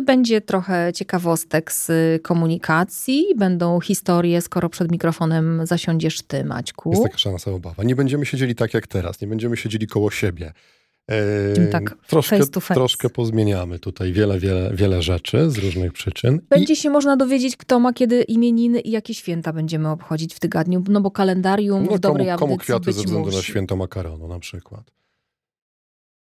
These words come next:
Speaker 2: Przynieść komu kwiaty ze względu na to, że jest święto makaronu. No, pewnie będzie nieraz, nieraz będą takie miny moje, Ani, bo będziemy siebie zaskakiwali, bo to nie będzie skrypt, scenariusz, tylko pewien motyw przewodni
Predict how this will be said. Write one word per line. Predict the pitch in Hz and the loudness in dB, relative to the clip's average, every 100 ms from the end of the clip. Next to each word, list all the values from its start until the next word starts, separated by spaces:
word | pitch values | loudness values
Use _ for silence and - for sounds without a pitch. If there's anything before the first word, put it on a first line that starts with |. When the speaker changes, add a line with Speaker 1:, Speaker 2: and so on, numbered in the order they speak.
| - | -10
Speaker 2:
Przynieść | - 95 82 87 - - _ _ _ | -6 -6 -6 -12 -18 -20 _ _ _
komu | - 92 90 | -4 -4 -4
kwiaty | - 92 - 92 78 - | -4 -4 -4 -14 -14 -4
ze | 98 | 0
względu | 90 95 101 | 2 2 2
na | 98 | 2
to, | 110 | 2
że | |
jest | 110 - | 2 2
święto | 113 104 | 0 2
makaronu. | 113 110 117 98 127 | 0 0 0 0 0
No, | 156 160 | 0 2
pewnie | 208 190 | 2 2
będzie | 185 170 | 2 2
nieraz, | 175 180 143 | 2 2 0
nieraz | 143 190 - | 0 0 0
będą | 208 156 127 | 0 2 2
takie | 139 131 | 0 0
miny | 123 143 120 | 2 2 2
moje, | 120 123 113 | 2 2 2
Ani, | 127 127 | 0 -2
bo | 110 | -2
będziemy | 107 107 107 | -2 -2 -4
siebie | 110 107 | -4 -2
zaskakiwali, | 101 - 110 104 110 107 | -2 -2 -2 0 2 2
bo | 101 | 0
to | |
nie | 110 127 | 2 2
będzie | 123 98 92 - _ _ _ | 2 2 -2 -4 _ _ _
skrypt, | - - 117 - | -8 2 2 2
scenariusz, | - - 101 101 101 98 | -4 2 4 4 4 0
tylko | - - | -4 -4
pewien | 95 98 92 92 92 90 | 0 2 2 2 2 4
motyw | 107 113 98 | 4 2 -2
przewodni | - - 95 104 95 95 92 | -4 0 2 2 2 0 0